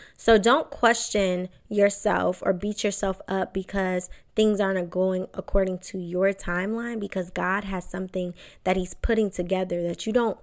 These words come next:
quite understand right now, but you will understand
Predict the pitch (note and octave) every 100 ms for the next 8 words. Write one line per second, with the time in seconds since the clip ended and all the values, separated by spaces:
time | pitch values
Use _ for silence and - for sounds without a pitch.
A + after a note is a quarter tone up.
0 | - - - A#3+ - G#3+ G3 F#3+ G#3+ G3
1 | F#3 F3+ - F3 F3 F#3+ A3 B3 - _
2 | G3+ F#3 G3+ F#3 G3 F#3+ - F3+ F3 -
3 | F3 F3 E3+ E3+